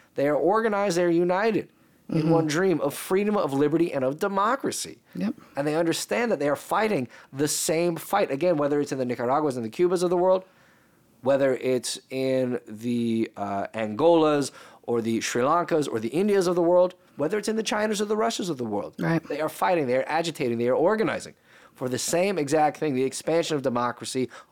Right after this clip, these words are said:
Speaker 1: on this planet.
Speaker 2: And it's interesting to think, and when you hear some of these stories, and we'll be sharing them, of course, um, but it's interesting to hear h-, sometimes how little, you know, they d-,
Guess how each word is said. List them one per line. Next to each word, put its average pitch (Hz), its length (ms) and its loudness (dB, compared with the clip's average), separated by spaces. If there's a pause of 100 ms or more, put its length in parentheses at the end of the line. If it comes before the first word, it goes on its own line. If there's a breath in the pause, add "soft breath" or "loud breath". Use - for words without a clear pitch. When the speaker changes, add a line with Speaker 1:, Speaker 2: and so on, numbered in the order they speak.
Speaker 1:
on 135 200 2
this 120 160 -2
planet. 107 400 -4 (100)
Speaker 2:
And 220 100 2
it's 214 120 0
interesting 240 400 2
to 196 80 0
think, 185 280 2
and 190 160 0
when 190 120 2
you 185 100 2
hear 233 140 2
some 196 100 0
of 185 60 2
these 165 60 0
stories, 175 260 4
and 170 80 2
we'll 160 80 2
be 165 80 0
sharing 208 260 2
them, 170 80 2
of 165 120 -2
course, 160 340 -4 (640 loud breath)
um, 156 500 2 (180)
but 175 140 -2
it's 190 100 2
interesting 214 360 2
to 180 60 2
hear 175 140 4 (100)
h-, - 80 -4
sometimes 175 360 2
how 170 380 2 (600)
little, 185 540 2 (360)
you 185 60 2
know, 160 240 4 (1080)
they 180 240 4
d-, 170 160 2